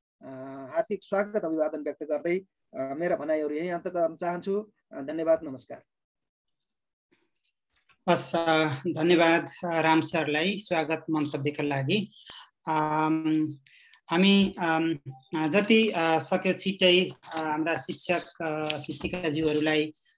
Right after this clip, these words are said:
Speaker 2: अ, प्रशिक्षणको, अ, मूल सेसनतर्फ, अ, लग्ने हाम्रो,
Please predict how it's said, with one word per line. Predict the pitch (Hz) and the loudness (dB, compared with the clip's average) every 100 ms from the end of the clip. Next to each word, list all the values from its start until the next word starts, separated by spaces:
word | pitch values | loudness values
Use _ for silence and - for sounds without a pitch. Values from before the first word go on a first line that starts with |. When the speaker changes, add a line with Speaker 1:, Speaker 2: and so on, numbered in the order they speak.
| - | -6
Speaker 2:
अ, | 151 147 | -2 -2
प्रशिक्षणको, | 170 - 190 - 175 147 165 160 156 - - - | 0 -2 -2 0 2 2 2 0 -2 -16 -18 -6
अ, | 160 | -4
मूल | 156 185 147 | 2 2 2
सेसनतर्फ, | - 160 170 160 143 _ 170 143 - | 0 0 0 -2 -2 _ -4 -4 -2
अ, | 160 147 - - - 156 151 147 | -2 -4 -10 -20 -8 -4 -2 0
लग्ने | 156 151 156 156 143 | 0 2 4 4 2
हाम्रो, | 143 143 143 | -2 -2 -4